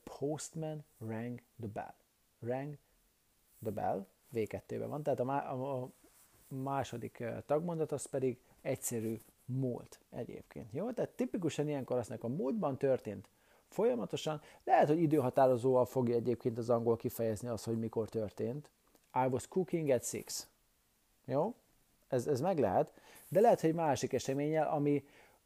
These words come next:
ami az alatt történt, miközben te folyamatosan csináltál valamit. Alapvetően nem egy nagy vasszizdasz. A következő, ja, és, ö, még annyit ehhez, hogy nyilván a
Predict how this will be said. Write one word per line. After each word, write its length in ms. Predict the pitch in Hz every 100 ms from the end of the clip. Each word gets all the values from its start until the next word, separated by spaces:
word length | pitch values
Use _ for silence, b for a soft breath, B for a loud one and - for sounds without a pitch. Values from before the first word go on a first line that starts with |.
| _
ami 220 | 139 143
az 160 | 156 131
alatt 280 | 123 110 -
történt, 440 | 143 139 151 127
miközben 420 | 123 127 113 117
te 100 | 123
folyamatosan 800 | 117 135 117 104 98 104 - 104
csináltál 640 | 98 110 95 85 - 92 92
valamit. 440 | 98 71 - - -
Alapvetően 540 | 208 156 131 123 120
nem 180 | 113 113
egy 140 | 101 98
nagy 180 | 92
vasszizdasz. 640 | - - 107 98 - - - _ _ _ _ _ _ - _ _ B B B B B
A 100 | 117
következő, 640 | 208 214 135 - 120 151
ja, 180 | 170 175
és, 160 | 160 -
ö, 200 | 165 147
még 180 | 147 151
annyit 240 | 160 131
ehhez, 180 | 127 120
hogy 180 | 127 120
nyilván 260 | 139 135
a 80 | 117